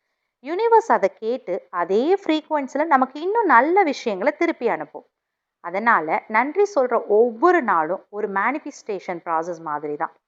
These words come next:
நம்ம சொல்ற வார்த்தை நம்ம வாழ்க்கையில நிஜமா மாறவே அப்புறம் ஆரம்பிச்சிடும். எப்போது நன்றி சொல்லலாம், எப்படி சொல்லலாம்?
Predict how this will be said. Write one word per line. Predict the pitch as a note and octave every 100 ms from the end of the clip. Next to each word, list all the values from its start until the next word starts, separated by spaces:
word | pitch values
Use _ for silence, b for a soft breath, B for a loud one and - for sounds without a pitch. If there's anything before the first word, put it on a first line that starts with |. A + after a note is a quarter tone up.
| _ _ _ _ _
நம்ம | D4 D#4+ D#4
சொல்ற | E4+ F#4+ G#4
வார்த்தை | A3+ G#3+ B3+ - A3
நம்ம | A3 F#3+ F3
வாழ்க்கையில | F3+ G3 A#3 A#3 G#3+ E3+ F3
நிஜமா | E3+ A#3+ C4 D4 A#3
மாறவே | F3+ F3 D#3 F3
அப்புறம் | - G3+ F3 G3 E3+
ஆரம்பிச்சிடும். | E3 D#3 D#3 - D#3+ - _ _ _ _ _ _ _
எப்போது | - B3+ C4 G4+ G4+
நன்றி | E4+ A3+ A#3
சொல்லலாம், | A#3 G3+ E3 F#3 -
எப்படி | _ G3 - B3
சொல்லலாம்? | - E3 D#3 D3+